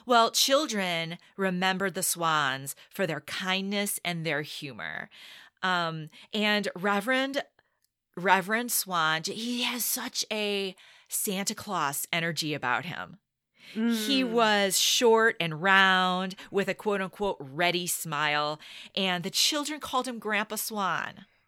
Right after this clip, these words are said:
Speaker 2: I love it.
Speaker 1: Mm-hmm.
Speaker 2: I love it so much.
Speaker 1: Once he was traveling with a group of about twenty, twenty children, and a stranger asked him, "Are all of these children yours?" And he replied, "Yes, sir, every one of 'em."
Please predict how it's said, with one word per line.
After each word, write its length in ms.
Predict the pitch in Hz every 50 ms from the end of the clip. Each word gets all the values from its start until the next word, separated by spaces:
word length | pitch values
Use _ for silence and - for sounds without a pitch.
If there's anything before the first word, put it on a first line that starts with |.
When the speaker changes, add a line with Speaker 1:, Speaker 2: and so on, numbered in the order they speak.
| _ _ _ _ _ _ - -
Speaker 2:
I 140 | 196 214
love 300 | 202 196 196 190 185 175
it. 280 | 175 170 165 160 151 -
Speaker 1:
Mm-hmm. 360 | 214 214 220 214 208 214 240 226
Speaker 2:
I 60 | 208
love 180 | 202 196 180
it 100 | 185 185 -
so 100 | 196 180
much. 380 | 180 175 170 156 147 - -
Speaker 1:
Once 320 | 226 226 240 254 285 285 -
he 120 | 302 285
was 200 | 277 262 233 -
traveling 540 | - 233 190 180 185 190 208 214 214 208 202
with 140 | 196 190 196
a 60 | 180
group 240 | 143 175 175 175 -
of 140 | 202 175 185
about 320 | 185 165 160 143 - -
twenty, 480 | - - - - 185 180 175 165 151 151 - - - _ _
twenty 360 | - - - 202 202 180 170
children, 440 | 165 - 202 196 180 170 165 151 147 - - - - - - -
and 220 | 196 196 190 180
a 20 |
stranger 540 | 165 - - - 208 190 190 196 196 220 - -
asked 300 | 170 170 160 160 - -
him, 220 | 165 156 147 - _ _ - -
"Are 140 | 180 - -
all 260 | 180 196 247 311 320
of 100 | 294 208
these 200 | 233 240 247 226 -
children 460 | - - 247 247 247 196 208 196 175
yours?" 680 | 165 170 180 180 190 196 214 240 269 269 - - - - _ _ _ _ _ _ _ _ _ _ -
And 160 | 214 208 185
he 120 | 190 214
replied, 600 | 202 196 190 - - 196 175 175 160 156 160 175 - - - - - -
"Yes, 300 | 143 143 143 139 175 -
sir, 300 | - - 269 294 285 240
every 260 | 175 175 160 202 214
one 220 | 226 277 302 277 240
of 100 | 202 196
'em." 280 | 202 202 196 208 -